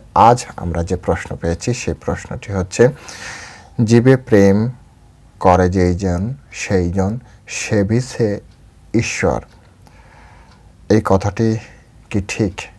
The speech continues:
আহ, খুব সুন্দর প্রশ্ন, ধন্যবাদ আপনাকে। Actually, আহ, এটা অনেকেই, অনেক দিনের পুরনো একটি কথা, দীর্ঘদিন ধরে আমাদের সমাজে প্রচলিত একটি কথা।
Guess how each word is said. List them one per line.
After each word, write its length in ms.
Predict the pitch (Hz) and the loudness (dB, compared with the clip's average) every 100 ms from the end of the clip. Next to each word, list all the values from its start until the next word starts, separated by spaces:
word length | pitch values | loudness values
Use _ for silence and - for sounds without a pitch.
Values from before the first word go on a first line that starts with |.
| _ _ - - - - - - - | _ _ -20 -20 -20 -20 -20 -20 -14
আহ, 540 | - 78 80 78 76 82 - - - _ - - - | -6 -2 -2 -2 -4 -6 -10 -20 -20 _ -20 -20 -8
খুব 180 | 110 101 | -6 -4
সুন্দর 340 | - 101 101 - | -2 0 0 0
প্রশ্ন, 420 | 104 - 117 143 156 | -2 0 -6 -6 -6
ধন্যবাদ 420 | 92 95 98 98 95 | -4 -2 -2 -2 -4
আপনাকে। 360 | 90 98 120 - - - - - - - | -6 -4 -4 -6 -18 -20 -20 -20 -20 -10
Actually, 480 | 90 - 92 87 87 - - _ - - _ _ 80 | -10 -2 -2 0 -2 -6 -20 _ -20 -20 _ _ -6
আহ, 360 | 80 71 - - - - | -6 -6 -8 -12 -18 -10
এটা 220 | 110 123 | -2 0
অনেকেই, 600 | 110 113 113 131 131 127 - - _ - - | 2 0 0 0 2 0 -6 -20 _ -20 -2
অনেক 240 | 113 120 | 0 2
দিনের 360 | 110 107 113 127 131 - - | 2 4 4 2 -4 -18 -4
পুরনো 340 | 113 113 117 117 | 4 6 6 4
একটি 440 | 110 - 95 92 92 - - | 0 -4 -4 -2 -4 -14 -10
কথা, 420 | - 87 - 104 107 | -2 -2 -2 -4 0
দীর্ঘদিন 500 | 104 107 113 117 110 | 2 4 2 2 0
ধরে 180 | 113 | 2
আমাদের 280 | 104 98 98 | 2 4 2
সমাজে 440 | 90 87 87 87 92 | 0 -4 -2 -2 -4
প্রচলিত 540 | - 78 90 90 82 | -4 -4 -4 -4 -4
একটি 240 | 78 - - | -8 -8 -6
কথা। 400 | 85 - 107 | -6 -6 -8